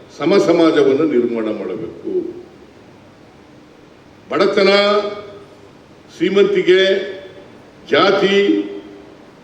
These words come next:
ಧರ್ಮ ಇವುಗಳನ್ನ ಈ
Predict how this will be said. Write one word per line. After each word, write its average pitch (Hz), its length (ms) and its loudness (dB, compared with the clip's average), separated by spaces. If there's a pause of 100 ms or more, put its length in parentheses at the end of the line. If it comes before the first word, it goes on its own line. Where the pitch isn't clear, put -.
ಧರ್ಮ 185 240 4 (880)
ಇವುಗಳನ್ನ 131 480 -2 (1300)
ಈ 131 120 -12